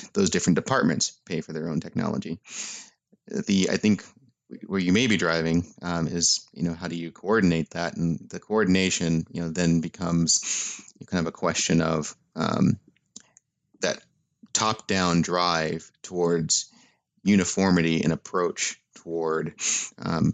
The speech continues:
the customer experience strategy. You know, what is it that we want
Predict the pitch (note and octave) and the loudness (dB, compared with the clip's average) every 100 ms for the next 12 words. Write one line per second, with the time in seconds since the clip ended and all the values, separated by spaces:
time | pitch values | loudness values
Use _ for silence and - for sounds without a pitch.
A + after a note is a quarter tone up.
0 | - - F#2 - F2+ D#2+ - - E2+ E2 | -2 -6 -4 0 2 2 0 0 2 4
1 | E2+ - F#2 G2 A#2 C#3+ - _ _ - | 2 2 2 2 2 0 -2 _ _ -2
2 | F2 D#2 F2 F#2+ G2 F#2+ - F2 E2 F2 | -2 2 2 4 4 2 0 0 2 2
3 | F2+ | 2